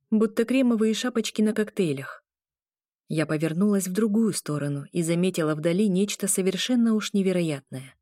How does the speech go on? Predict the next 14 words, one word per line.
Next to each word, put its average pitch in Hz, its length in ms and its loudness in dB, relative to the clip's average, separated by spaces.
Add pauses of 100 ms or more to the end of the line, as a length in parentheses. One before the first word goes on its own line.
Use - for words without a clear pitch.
(580)
Купола 190 640 2
и 185 140 2
острые 175 460 0
шпили 190 440 -2
громадного 202 640 2
замка — 175 640 -2 (260)
частично 151 680 -4
тонущего 180 560 0
в 160 60 -4
облаках. 151 680 -6 (1000)
«Эстивальтис 190 800 2
дем 180 320 2
сунал 175 460 2
айра?» 170 480 2